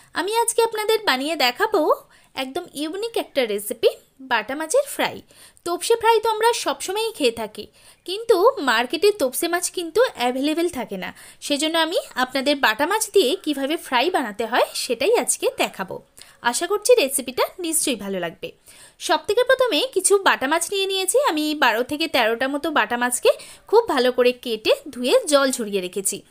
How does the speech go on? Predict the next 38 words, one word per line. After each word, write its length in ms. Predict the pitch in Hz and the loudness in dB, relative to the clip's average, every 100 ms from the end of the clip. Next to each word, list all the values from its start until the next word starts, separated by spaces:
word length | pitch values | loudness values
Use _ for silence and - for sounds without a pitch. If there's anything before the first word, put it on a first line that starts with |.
| - - - - | -20 -20 -18 -2
এবার 200 | 370 494 | 4 6
এর 120 | 494 302 | 6 4
মধ্যে 280 | 254 294 539 - - | -2 2 0 0 -4
আমি 240 | 269 269 262 262 - | -2 0 -2 -6 -2
হাফ 200 | 269 269 | 2 2
টিস্পুন 320 | 370 359 392 370 | 4 2 0 0
দিয়ে 140 | 370 | 0
দিচ্ছি 280 | 359 359 - 415 | 2 0 2 2
ভিনিগার, 460 | 269 240 254 294 - - _ - | 0 -4 0 2 0 -6 _ -4
আপনারা 380 | 269 277 359 403 | -2 0 0 0
চাইলে 260 | 403 415 494 440 | 0 4 4 2
ভিনিগারের 480 | 277 285 285 294 302 | -2 0 0 0 -2
পরিবর্তে 460 | 302 302 302 381 480 | -4 0 0 4 4
লেবুর 260 | 294 254 277 | 4 2 2
রসও 360 | 247 196 - 494 571 | 2 0 2 2 4
ব্যবহার 320 | 285 240 220 | 0 0 -6
করতে 260 | 202 185 185 | -6 -10 -6
পারেন। 260 | 170 170 - _ - - _ | -6 -6 -14 _ -20 -20 _
দিয়ে 160 | 339 415 | 2 8
দিচ্ছি 260 | 440 453 466 | 8 10 6
হাফ 160 | 359 294 | 6 2
টিস্পুন 360 | 320 311 - 349 320 | 0 -4 -4 -4 -2
রসুন 320 | 226 226 311 | -2 -2 0
বাটা 240 | 320 320 554 480 | 0 2 4 6
আর 120 | 269 | 4
ওয়ান 240 | 269 240 240 | 2 0 0
ফোর্থ 240 | - 381 - | -2 -2 -2
টিস্পুন 400 | 285 226 - 427 - - | -4 -4 -4 -8 -8 -4
আদা 240 | 294 269 196 | 0 0 -2
বাটা। 240 | 175 165 - - - - - | -4 -6 -8 -18 -20 -20 -6
দিয়ে 160 | 311 392 | 4 8
দিচ্ছি 240 | 440 440 453 | 8 8 6
স্বাদ 260 | 453 320 277 | 6 2 2
মতো 200 | 285 285 294 | -2 0 -2
নুন, 260 | 269 247 523 - - _ - | -2 -2 -6 -10 -20 _ -4
আর 120 | - 311 | 0 4
দিয়ে 160 | 466 466 | 10 10
দেব 180 | 359 | 8